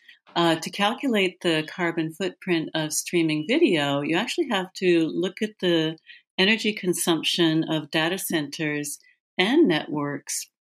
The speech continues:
and devices, keeping their production in mind. And then you have to figure out how much of that electricity consumption came from fossil fuels.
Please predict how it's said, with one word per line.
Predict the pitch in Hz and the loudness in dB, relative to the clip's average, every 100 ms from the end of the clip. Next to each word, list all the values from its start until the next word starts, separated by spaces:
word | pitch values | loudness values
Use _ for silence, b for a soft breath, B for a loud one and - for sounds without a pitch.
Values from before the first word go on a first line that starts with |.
| _ _ _ - | _ _ _ 0
and | 160 196 214 | 2 2 0
devices, | 160 139 127 135 - 135 131 | -2 -2 -4 -6 -6 -6 -6
keeping | - 185 190 175 | -8 -8 -2 -2
their | 151 - | -4 -6
production | 139 151 - - 175 | -6 -6 -6 -4 -2
in | 151 143 | -2 -2
mind. | 131 123 127 135 B B B B | -4 -4 -6 -8 B B B B
And | 196 | -2
then | 214 254 | 2 2
you | 247 | 2
have | 214 196 | -2 -4
to | - - | -10 -6
figure | 170 175 | -4 0
out | 160 151 - b b _ | 0 0 -4 b b _
how | - 226 | -2 2
much | 269 269 | 2 0
of | 208 185 | -4 -2
that | 180 165 160 - _ _ | 0 0 0 -4 _ _
electricity | 170 165 165 - 170 180 160 - | -2 -2 -2 -6 -6 -4 -6 -6
consumption | 160 151 156 139 - 160 143 143 139 - _ _ _ - - _ _ | -8 -6 -4 -6 -4 -4 -2 -4 -6 -12 _ _ _ -20 -20 _ _
came | - 175 165 156 143 | -6 0 2 2 -2
from | - 160 143 143 139 139 - _ _ | -4 -2 0 0 0 0 -4 _ _
fossil | - 147 147 - 120 | -2 0 -2 -6 -8
fuels. | - 139 127 117 - - | -6 -4 -4 -6 -10 -10